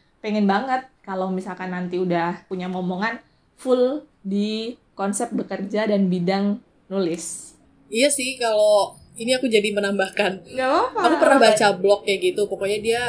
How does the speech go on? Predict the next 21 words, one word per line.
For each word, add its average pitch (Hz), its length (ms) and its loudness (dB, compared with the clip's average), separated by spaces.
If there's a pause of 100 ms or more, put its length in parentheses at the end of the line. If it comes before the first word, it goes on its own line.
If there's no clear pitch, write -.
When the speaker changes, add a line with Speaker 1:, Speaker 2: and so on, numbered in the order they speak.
Speaker 2:
em, 185 560 -6 (220)
full 202 260 -2
time 202 240 -2
freelance 196 500 -4
juga, 185 460 -6
Speaker 1:
Mm-mm. 240 320 -6
Speaker 2:
eh, 208 300 -2
tinggalnya 208 480 2
di 226 200 -2
Canggu. 220 680 2 (320)
Speaker 1:
Oh, 403 260 2
Speaker 2:
<laughs> - 0 -
Enak 294 240 4
ya, 240 80 4
Speaker 1:
wow. 226 80 4
Speaker 2:
sis. 220 240 6 (240)
<laughs> 359 240 4
Dia - 160 12 (600)
tinggal 269 340 10
di 254 100 10
Canggu. 220 460 2